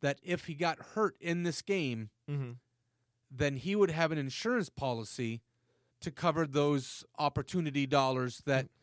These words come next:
Speaker 1: he was gonna lose. Smart guy for being a real bozo and a clown
Speaker 2: Yeah.
Speaker 1: shoe at Miami.
Speaker 2: Mm-hmm.
Speaker 1: He had an under, someone gave him good information, or
Speaker 2: Yeah.
Speaker 1: he had it himself.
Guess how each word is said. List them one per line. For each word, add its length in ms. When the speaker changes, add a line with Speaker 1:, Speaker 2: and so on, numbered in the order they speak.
Speaker 1:
he 140
was 180
gonna 180
lose. 420
Smart 520
guy 180
for 140
being 200
a 80
real 380
bozo 680
and 100
a 40
clown 320
Speaker 2:
Yeah. 40
Speaker 1:
shoe 240
at 60
Miami. 500
Speaker 2:
Mm-hmm. 220
Speaker 1:
He 180
had 380
an 140
under, 220
someone 560
gave 200
him 120
good 140
information, 560
or 120
Speaker 2:
Yeah. 60
Speaker 1:
he 180
had 180
it 80
himself. 400